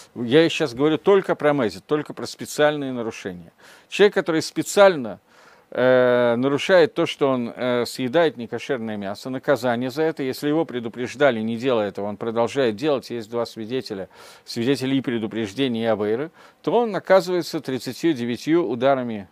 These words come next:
определенного строения плетки по разным частям тела. Это наказание, которое он получает. За мицвот асе, которое человек отказывается делать, н-,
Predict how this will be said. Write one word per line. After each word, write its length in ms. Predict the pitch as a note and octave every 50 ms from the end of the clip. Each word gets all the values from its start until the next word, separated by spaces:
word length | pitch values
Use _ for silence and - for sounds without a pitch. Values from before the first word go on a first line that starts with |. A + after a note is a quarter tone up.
| _ _ _
определенного 680 | - G2+ - A#2 A#2 A2 B2 C3 C3+ C3+ A#2 G#2+ G#2+ G#2
строения 500 | - - A#2 A#2+ A#2+ A2+ G#2 G2+ G2 F#2
плетки 560 | - - D3+ F3+ G3 F#3 - - E3 D#3+ D#3 _ - - - - - _ _
по 100 | - C#3
разным 320 | C3+ D3 D#3+ D3 C#3+ C#3+ A#2+
частям 420 | - - - - - - B2+ A#2
тела. 320 | - - G2+ F2 D#2+ - _ _ _ - - - - - - - - _ _ -
Это 320 | - F3+ G3 A3 G3 E3
наказание, 640 | D3 D3 C#3+ - D#3 C#3+ A#2 C#3+ F3 F#3 F3+ E3+ D3+
которое 300 | - C3+ A2+ - B2 B2+
он 100 | B2+ A#2+
получает. 520 | - A#2 G#2+ G#2 - - - E2+ F#2 G2
За 180 | G#2+ C3+ G#3+ A#3
мицвот 480 | A3+ G#3+ - - G3 G3+ G#3+ G#3 - -
асе, 380 | - D#3+ - - - C3+ B2
которое 400 | A2 - B2 A2 - C3 B2+ C3
человек 340 | A#2 - - C#3+ C#3 B2+ -
отказывается 680 | C#3 - - - D3 C3+ A#2+ B2+ C3 C3 B2+ - - B2+
делать, 380 | A#2 C#3 C3+ C#3 C3+ - - _ - - - - - - _ _ _ -
н-, 300 | - A2+ A#2 C3+ D#3+ F3